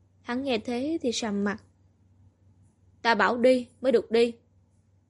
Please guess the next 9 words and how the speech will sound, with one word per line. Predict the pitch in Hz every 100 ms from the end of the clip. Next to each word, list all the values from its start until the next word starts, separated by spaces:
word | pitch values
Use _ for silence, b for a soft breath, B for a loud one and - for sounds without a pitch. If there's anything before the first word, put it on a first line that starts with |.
| _ _ _ _ _ _ _
Xem | - - 247 233
ra | 233 220 214 214
chuyện | 214 220 202
hắn | 220 226 240 330
và | - 214
quê | - 226
nhà | 214 214
Tần | 208 240 202
Xuyên | 202 - 233 226